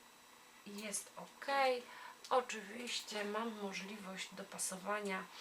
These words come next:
i przesunięcia, widać tutaj to w tym wzorze, przesunięcia i ustalenia bardzo precyzyjnie,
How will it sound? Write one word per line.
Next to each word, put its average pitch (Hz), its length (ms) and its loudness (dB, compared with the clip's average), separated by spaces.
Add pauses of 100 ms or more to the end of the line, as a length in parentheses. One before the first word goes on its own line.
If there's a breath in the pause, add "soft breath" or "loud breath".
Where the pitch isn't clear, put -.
(360 loud breath)
i 220 60 -4
przesunięcia, 208 920 0 (260)
widać - 240 -12 (100)
tutaj - 160 -12
to - 120 -14
w - 60 -14
tym 226 240 -12
wzorze, 240 380 -2 (400 loud breath)
przesunięcia 214 920 0 (380 loud breath)
i 202 40 -6
ustalenia 196 520 0
bardzo 185 340 -4
precyzyjnie, 180 760 -2